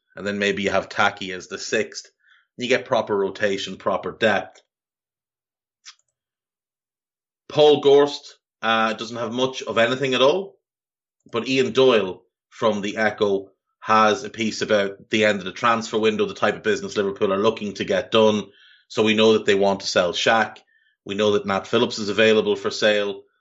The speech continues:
and potentially any incomings. The Shaq thing is interesting because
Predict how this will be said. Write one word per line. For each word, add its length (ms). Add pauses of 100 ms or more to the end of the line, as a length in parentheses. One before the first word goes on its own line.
(240)
and 180
potentially 520
any 180
incomings. 640 (280)
The 60
Shaq 340
thing 180
is 120
interesting 600
because 440